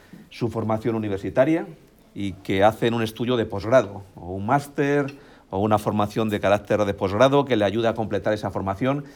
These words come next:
y por tanto estamos hablando de personas que va a constituir de referencia. Yo por eso les he animado tanto de la responsabilidad que tienen ahora, porque las mujeres son palanca de cambio en el conjunto de la sociedad y lo son, lógicamente, entre las personas de etnia gitana,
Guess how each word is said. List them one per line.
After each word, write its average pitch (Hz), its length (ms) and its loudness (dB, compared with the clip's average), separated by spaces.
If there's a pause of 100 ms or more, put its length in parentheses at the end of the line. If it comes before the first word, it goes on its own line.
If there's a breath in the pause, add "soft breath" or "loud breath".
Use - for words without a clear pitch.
(320 loud breath)
y 95 80 -4
por 98 160 -2
tanto 113 240 2
estamos 113 240 2
hablando 120 260 -2
de 120 80 2
personas 120 400 -2
que 120 80 0
va 117 60 8
a 113 60 4
constituir 110 400 0
de 104 100 4
referencia. 127 420 -2
Yo 104 80 2
por 120 100 -2
eso 113 100 -4
les 110 120 2
he 127 40 -6
animado 107 280 0
tanto 117 380 -2 (420 loud breath)
de 104 160 0
la 107 140 6
responsabilidad 104 720 0
que 113 100 -4
tienen 107 220 0
ahora, 107 320 2 (400 loud breath)
porque - 240 -4
las 98 140 0
mujeres 110 340 0
son 113 180 0
palanca 117 400 4
de 104 120 2
cambio 110 280 0
en 98 60 -2
el 95 80 -4
conjunto 98 380 -6
de - 20 0
la 101 80 -2
sociedad 110 320 -4
y 117 60 -4
lo 110 100 -4
son, 110 160 -4
lógicamente, 104 600 -4 (560 loud breath)
entre 92 1080 -2 (100)
las 87 140 -4
personas 104 540 -4 (200 loud breath)
de 104 180 2
etnia 107 200 4
gitana, 120 480 6